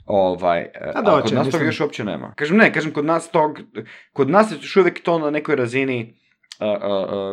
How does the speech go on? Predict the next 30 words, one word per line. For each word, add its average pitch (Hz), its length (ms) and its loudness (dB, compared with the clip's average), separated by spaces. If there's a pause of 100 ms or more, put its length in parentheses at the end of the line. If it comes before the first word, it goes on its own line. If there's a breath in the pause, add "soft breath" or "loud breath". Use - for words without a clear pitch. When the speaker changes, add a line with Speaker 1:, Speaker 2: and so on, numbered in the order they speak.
(280)
Speaker 1:
ono, 101 380 0
e, - 640 -16
Speaker 2:
Mhm. 123 140 -6
Speaker 1:
daješ 156 280 6
malo 147 240 4
sebe 147 340 2
da 131 120 2
bi, 120 120 -6
da 113 140 -2
bi 107 80 -4
malo 113 240 2
razgovarao, 104 520 4
da 92 80 -6
bi 90 80 -6
malo 98 240 0
upoznao 101 380 -4
ljude 90 240 -6
i - 40 -6
sve. 90 200 -8 (200)
Ja 113 100 -2
sam 104 240 -6 (240)
bio 117 240 -4
na, 104 80 -4
ne 104 140 -2
znam, 98 220 -6 (680 loud breath)
tri, 139 200 -2
četiri 147 260 -4
podcasta 131 520 -8
do 104 120 -6
sada 139 480 2